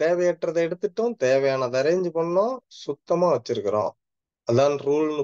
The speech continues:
போட்டோம், ரூல்ல ஃபாலோ பண்றோம். ஆனா அங்கதான் நம்ம பிரச்சனையே. ரூல்லாம் போட்டுருவோம்,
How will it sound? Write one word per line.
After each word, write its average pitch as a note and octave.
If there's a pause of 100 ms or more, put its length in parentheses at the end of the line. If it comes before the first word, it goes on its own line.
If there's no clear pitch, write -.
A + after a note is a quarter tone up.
போட்டோம், B2+ (240)
ரூல்ல C3+ (100)
ஃபாலோ A#2+ (100)
பண்றோம். G#2+ (120)
ஆனா A#2+
அங்கதான் A2
நம்ம A2
பிரச்சனையே. F#2 (600)
ரூல்லாம் D3+
போட்டுருவோம், E3